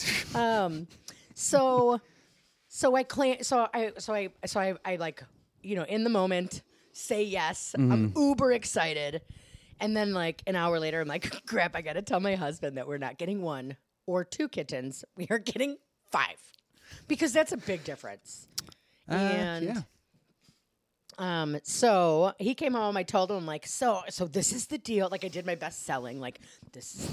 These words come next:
Speaker 1: the deal. The math works out where it's less weeks, but more kittens per week." I, whatever.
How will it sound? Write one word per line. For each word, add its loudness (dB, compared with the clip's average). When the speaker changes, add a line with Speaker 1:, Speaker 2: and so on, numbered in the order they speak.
Speaker 1:
the -8
deal. 2
The -6
math -8
works -8
out 2
where -2
it's -12
less -10
weeks, -10
but -12
more -4
kittens -6
per -4
week." -4
I, -4
whatever. -4